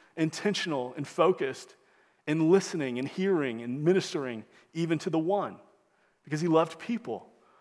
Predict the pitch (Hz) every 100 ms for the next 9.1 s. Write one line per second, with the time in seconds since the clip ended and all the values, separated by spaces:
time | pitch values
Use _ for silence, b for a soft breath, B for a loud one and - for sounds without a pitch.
0 | b b b - 165 185 165 - 233 147
1 | - 160 185 185 202 208 196 - 220 214
2 | 156 147 139 170 175 160 147 180 214 -
3 | 143 135 - 143 143 190 - _ _ _
4 | _ _ _ _ _ _ 175 143 190 180
5 | 175 156 151 170 147 156 165 190 190 156
6 | 151 - 175 180 170 156 143 156 139 -
7 | 185 180 - 139 135 123 - 190 185 151
8 | 143 139 175 175 185 160 151 190 - 127
9 | -